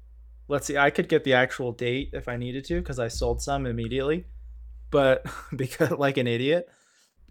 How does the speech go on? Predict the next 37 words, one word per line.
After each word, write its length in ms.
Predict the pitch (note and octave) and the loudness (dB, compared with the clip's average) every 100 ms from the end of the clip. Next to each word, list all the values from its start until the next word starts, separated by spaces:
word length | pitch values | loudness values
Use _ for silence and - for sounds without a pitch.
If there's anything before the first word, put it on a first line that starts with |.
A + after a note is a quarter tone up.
| - D#3+ | -14 0
But, 260 | D3 E3+ | 6 8
like, 300 | D#3+ D3+ C#3+ F3 | 10 8 8 6
it 100 | F#3 | 6
was, 480 | F#3+ F3+ - - - | 6 4 2 -6 -10
you 160 | F3+ G#3 | -4 0
know, 120 | C#3 | 0
it, 80 | - | 0
it 420 | - F3 E3+ - - _ - - - - - - | -2 -2 -2 -8 -20 _ -20 -20 -20 -20 -20 -8
only 240 | D#3+ G3 F3 | -4 -2 -2
a 40 | |
few 200 | - C#3 | -4 -4
days 260 | B2 C3+ D3+ | 0 0 0
ago, 400 | F3 G3+ A#3 B3 | 2 2 0 -6
so, 220 | - E3 | 4 6
like, 180 | D3 C#3 | 6 6
it 80 | D#3 | 6
already 200 | F#3+ D#3 | 6 6
had 260 | C3+ C#3 | 4 4
some 220 | - C#3 B2 | 2 -4 -4
value, 540 | A2+ A#2+ D3 F#3 G#3+ _ _ _ _ _ - | -4 -2 -2 -4 -6 _ _ _ _ _ -10
um, 600 | D3 C3+ B2+ A#2+ A#2+ A#2 - _ _ _ _ B2 A#2+ | -4 -2 0 0 -2 -6 -10 _ _ _ _ -20 0
but 400 | D3 C3+ C3 - _ - | 6 6 4 -2 _ 2
I 100 | C#3+ | 6
had 180 | D#3+ C3+ | 6 4
no 260 | C3 B2+ | 2 4
idea 360 | B2 A#2 B2+ B2 | 4 2 2 2
that 140 | A#2 | 0
it 60 | A2+ | -4
was 140 | A2+ | -6
gonna 160 | B2 A2+ | -6 -4
have, 300 | A#2+ A2+ A#2 | -4 -4 -4
like, 320 | A2+ A2+ - _ _ _ _ _ | -6 -6 -14 _ _ _ _ _
insane 640 | D3 A#2+ A2+ - B2+ D3 D#3+ | -8 -6 -4 -2 0 0 0
value, 520 | A2 G2 C#3 C3 C3 | 0 -2 -4 -6 -4
right? 360 | A#2+ A#2 D3 - | 0 0 0 0
So 220 | D3+ C3 | 4 8
I, 380 | C3 D#3+ D#3 | 8 8 6